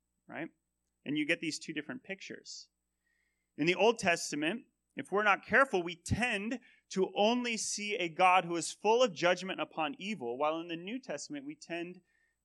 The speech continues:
to only see a God of love and compassion. We view, we almost view them as separate beings, or we think something must have happened between the book of Malachi in the Old Testament and the book of Matthew, and God somehow changed his disposition towards humanity.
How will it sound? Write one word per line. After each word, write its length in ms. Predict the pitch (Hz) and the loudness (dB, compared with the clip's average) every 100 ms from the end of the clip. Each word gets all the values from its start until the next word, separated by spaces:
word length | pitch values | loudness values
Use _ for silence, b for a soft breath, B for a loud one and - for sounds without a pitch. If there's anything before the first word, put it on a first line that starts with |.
| - | -12
to 180 | - 151 | -6 -2
only 260 | 165 175 | -2 -4
see 220 | 165 156 | -8 -8
a 40 | 156 | -6
God 300 | 131 131 139 | -2 -2 -2
of 180 | 127 120 | -6 -6
love 260 | 117 120 | -4 -4
and 160 | 127 123 | -10 -12
compassion. 680 | 120 123 143 156 - - - _ _ _ _ _ _ | -12 -6 -6 -6 -10 -16 -20 _ _ _ _ _ _
We 200 | 151 202 | 0 2
view, 440 | 170 156 196 226 - | 0 -2 -2 -2 0
we 120 | 196 | 4
almost 340 | 233 320 294 | 4 4 2
view 100 | 226 | 2
them 160 | 208 202 | 0 2
as 140 | 165 | 2
separate 400 | - 214 208 180 | 2 2 2 -2
beings, 340 | 147 233 180 165 | 2 2 2 2
or 240 | 214 262 | 8 8
we 120 | 233 | 8
think 260 | 202 226 - b b | 2 -2 -2 b b
something 440 | - - 277 339 311 | -4 2 2 4 4
must 200 | 285 - | 4 4
have 140 | 214 | 0
happened 380 | - 208 214 190 | 4 4 6 2
between 300 | 165 165 180 | 0 -2 -2
the 80 | 156 | -2
book 240 | 143 202 | 0 0
of 140 | 254 214 | 0 0
Malachi 500 | 202 196 196 202 190 | 2 4 2 2 0
in 60 | |
the 100 | 185 | 0
Old 160 | 180 175 | -4 -2
Testament 460 | 175 - 175 175 170 b b | -2 -2 -2 -4 -4 b b
and 160 | - 170 | 0 2
the 60 | |
book 220 | 156 190 190 | 4 2 2
of 140 | 156 | 0
Matthew, 460 | 170 180 175 165 147 | 6 6 6 2 -2
and 160 | 151 | 0
God 240 | 160 180 170 | 4 2 2
somehow 560 | - - 247 226 220 | -4 0 2 6 6
changed 520 | 202 - 208 233 226 | 4 2 0 0 -2
his 180 | 208 175 | -6 -8
disposition 720 | 190 190 - 156 196 - 170 | -4 -6 -6 -6 -4 -4 -4
towards 260 | - 165 151 | -2 -2 -2
humanity. 560 | 160 175 226 147 - | -2 2 2 0 -10